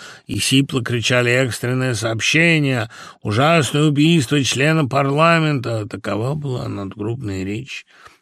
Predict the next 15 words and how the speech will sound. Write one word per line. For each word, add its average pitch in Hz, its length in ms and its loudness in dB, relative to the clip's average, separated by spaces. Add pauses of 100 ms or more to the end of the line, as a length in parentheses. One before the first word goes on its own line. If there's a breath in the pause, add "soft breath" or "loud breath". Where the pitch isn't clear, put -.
(120)
над 95 160 -4
одним 127 420 4
из 113 120 2
друзей 110 520 0
и - 20 -6
клиентов 107 720 -4
Утерсона, 117 680 -10 (580 loud breath)
и 101 60 -10
адвокат 101 560 -4
невольно 165 440 -2
боялся, 127 580 -6
чтобы 95 300 -8
добрая 98 460 -6
слава 87 400 -8
другого 113 600 -6